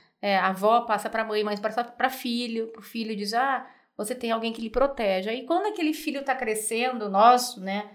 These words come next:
nos tornamos jovens e adultos, a gente coloca a história do santo anjo, é, do lado dos contos de Ninar. Ah,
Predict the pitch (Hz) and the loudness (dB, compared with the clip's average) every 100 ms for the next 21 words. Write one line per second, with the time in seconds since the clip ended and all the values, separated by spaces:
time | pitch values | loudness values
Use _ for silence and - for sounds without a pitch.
0 | _ _ 208 - 208 202 202 202 - - | _ _ -14 -4 0 0 0 0 -2 -4
1 | 165 196 214 226 196 185 190 190 202 240 | 8 10 10 8 6 0 0 0 -2 -2
2 | 262 262 262 - - 262 240 277 294 240 | 0 0 -2 -6 4 6 8 4 4 2
3 | 226 - - 214 214 208 196 208 202 196 | 2 -4 4 6 6 2 -6 -6 -4 -2
4 | 208 233 226 202 - _ _ _ _ _ | 0 0 -4 -10 -14 _ _ _ _ _
5 | 208 208 202 196 - 208 277 254 247 277 | 2 4 4 2 -2 -4 2 6 8 6
6 | 320 330 - - _ _ _ _ _ _ | 4 -4 -10 -20 _ _ _ _ _ _
7 | 233 294 - 240 226 240 220 226 247 233 | 0 0 4 4 4 0 -2 -2 -2 -4
8 | 180 - - - - 269 233 | -4 -8 -12 -12 -6 -6 -6